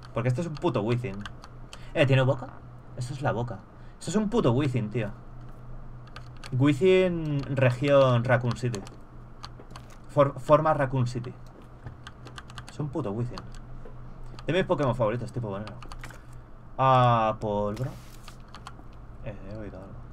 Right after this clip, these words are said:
Ah, dame, dame, dame, dame. Oh, cintita. Me dan una cinta. Mm, se viene boss. Me dan una cinta y una máquina. Es boss. Boss, boss, boss, boss. ¿Boss final?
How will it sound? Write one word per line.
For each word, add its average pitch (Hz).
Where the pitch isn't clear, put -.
Ah, 117
dame, 170
dame, 131
dame, 127
dame. 131
Oh, 165
cintita. 123
Me 143
dan 190
una 190
cinta. 120
Mm, 160
se 170
viene 147
boss. 95
Me 143
dan 196
una 190
cinta 202
y 156
una 135
máquina. 98
Es 127
boss. 101
Boss, 123
boss, -
boss, -
boss. -
¿Boss 127
final? 175